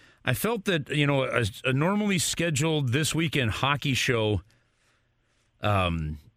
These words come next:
I, I don't know. I gotta be honest with you, Mike. I, I said this in the opening segment of the show. It ju-, it just didn't feel right to me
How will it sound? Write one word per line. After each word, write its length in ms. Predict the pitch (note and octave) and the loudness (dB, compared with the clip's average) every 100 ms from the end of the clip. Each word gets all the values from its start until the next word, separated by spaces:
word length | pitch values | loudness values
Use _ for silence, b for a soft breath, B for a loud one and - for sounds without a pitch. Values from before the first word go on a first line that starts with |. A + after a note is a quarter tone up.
| _ _ _ _ _ - | _ _ _ _ _ -2
I, 300 | A#2+ D3 D#3 | 2 2 2
I 60 | F3+ | 2
don't 100 | G3+ | 2
know. 120 | F3 | 2
I 40 | |
gotta 220 | D3+ F#3 | 2 2
be 160 | G3+ F3+ | 0 2
honest 320 | D3 F3+ - | 2 2 2
with 100 | C#3+ | 0
you, 80 | A#2+ | 2
Mike. 220 | A2+ G#2 | 2 2
I, 200 | A2+ A2 | 2 2
I 20 | |
said 240 | A#2 - E3 | 2 0 0
this 180 | D3+ E3 | 0 0
in 60 | |
the 100 | C#3 | 0
opening 240 | D3+ D3 B2 | 0 0 0
segment 280 | - D#3+ | 0 0
of 40 | D3 | 0
the 60 | |
show. 260 | C3 - D#3 | 0 0 0
It 60 | A#2+ | 0
ju-, 180 | C#3 C#3+ | -2 -2
it 80 | C3+ | -2
just 200 | F3+ - | -2 0
didn't 200 | G3 D#3 | 0 0
feel 360 | - C#3+ C4 | 0 0 0
right 280 | D4+ A#2 F#2 | 0 0 0
to 120 | - | -2
me 400 | G#2 F2 E2+ C#3 | 0 2 2 0